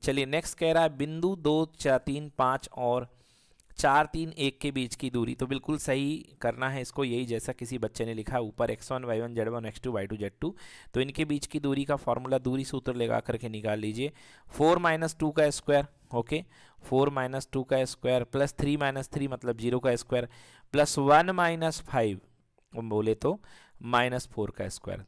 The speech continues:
तो अंडर रूट सॉल्व कर दो, देखिए चार में से दो गए, दो का स्क्वायर चार हो जाएगा, अगला ज़ीरो है और फिर चार का स्क्वायर कितना हो जाएगा, सोलह। ओके, तो सोलह और चार कितना हो जाएगा, under root बीस। ओके, यानी कि टू रूट फ़ाइव इकाई, टू रूट फ़ाइव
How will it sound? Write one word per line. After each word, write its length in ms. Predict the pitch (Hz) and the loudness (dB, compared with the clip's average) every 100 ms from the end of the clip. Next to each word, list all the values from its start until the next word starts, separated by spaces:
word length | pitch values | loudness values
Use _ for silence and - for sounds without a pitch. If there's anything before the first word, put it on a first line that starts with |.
| _ | _
तो 80 | 113 | -4
अंडर 260 | 117 127 139 | -2 2 2
रूट 180 | 143 | 2
सॉल्व 280 | - 139 131 | 0 2 2
कर 180 | 131 135 | 2 0
दो, 100 | 139 | 0
देखिए 260 | 139 139 147 - - - - | 0 -4 -6 -16 -20 -18 4
चार 240 | 143 139 | 6 8
में 120 | 151 156 | 4 -2
से 120 | 165 | 0
दो 160 | 156 | 2
गए, 120 | 156 160 | 4 4
दो 160 | 147 | 4
का 140 | 147 147 | 4 2
स्क्वायर 280 | - 143 139 | 0 0 0
चार 240 | - 131 | 4 2
हो 80 | 135 | 4
जाएगा, 280 | 135 135 139 143 | 4 2 2 -2
अगला 280 | - 120 131 | -4 2 4
ज़ीरो 300 | 131 127 143 143 | 4 2 2 4
है 220 | 139 147 - | 2 -2 -6
और 180 | - 120 | -2 0
फिर 180 | - 135 | 0 -2
चार 280 | - 127 127 | 2 2 2
का 120 | 131 | -2
स्क्वायर 260 | - 139 127 | 0 0 -2
कितना 260 | 123 135 | -4 -6
हो 100 | 123 | -4
जाएगा, 240 | 120 117 120 | -2 0 -2
सोलह। 380 | 117 123 98 - - - - _ - | 0 0 0 -2 -14 -20 -20 _ 0
ओके, 320 | 127 - 147 - - - | 0 2 -4 -6 -8 -4
तो 80 | |
सोलह 320 | 123 143 139 147 | -2 2 6 8
और 120 | 143 | 6
चार 220 | - 135 | 4 2
कितना 260 | 135 139 127 | 2 -6 -6
हो 100 | 120 | -2
जाएगा, 280 | 120 123 127 | -2 -2 -2
under 320 | 117 120 120 | -2 2 4
root 260 | 123 180 - - - 110 | 4 2 0 -8 -12 -6
बीस। 380 | 110 98 - - | -2 -2 -6 -4
ओके, 240 | 120 - | -2 0
यानी 240 | 131 113 117 | 0 -2 -4
कि 140 | 156 160 - | -4 -6 -2
टू 220 | 147 147 | 0 2
रूट 220 | 143 143 | 2 0
फ़ाइव 320 | - 117 110 104 | -2 0 0 -2
इकाई, 380 | - 95 87 - _ - _ - | -2 -2 -2 -8 _ -20 _ -8
टू 140 | - 139 | 0 2
रूट 200 | 135 127 | 0 -2
फ़ाइव 320 | - 110 139 | -2 -2 -2